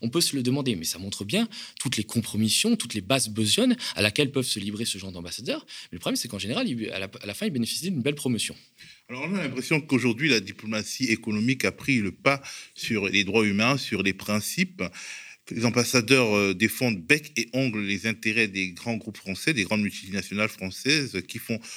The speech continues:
Speaker 2: de gros bénéfices en Afrique et qui souvent d'ailleurs, euh, ne payent pas très bien leurs impôts.
Speaker 1: Alors,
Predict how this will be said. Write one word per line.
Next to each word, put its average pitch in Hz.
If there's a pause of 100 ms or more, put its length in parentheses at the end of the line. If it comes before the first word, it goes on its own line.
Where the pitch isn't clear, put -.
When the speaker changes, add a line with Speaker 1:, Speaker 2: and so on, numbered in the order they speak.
(180)
Speaker 2:
de 107
gros 107
bénéfices 104
en 104
Afrique 101
et -
qui 135
souvent 117
d'ailleurs, 104
euh, 92 (380)
ne 101
payent 117
pas 117 (200)
très 127
bien 113
leurs 104
impôts. 98 (720)
Speaker 1:
Alors, 120